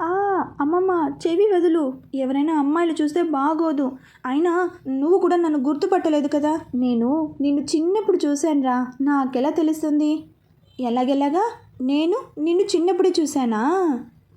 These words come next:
అప్పటికి నా ఊహ కూడా తెలియదు, నేనెలా గుర్తుపడతాను?"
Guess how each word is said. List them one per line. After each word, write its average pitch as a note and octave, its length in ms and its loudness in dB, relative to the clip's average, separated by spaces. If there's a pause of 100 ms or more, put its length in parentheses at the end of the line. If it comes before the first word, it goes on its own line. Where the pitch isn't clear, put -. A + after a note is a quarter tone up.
(140)
అప్పటికి B3 480 -2
నా D4 180 2
ఊహ C#4 300 0
కూడా C#4+ 240 0
తెలియదు, C#4+ 480 0 (300)
నేనెలా C4 560 0
గుర్తుపడతాను?" D#4+ 840 0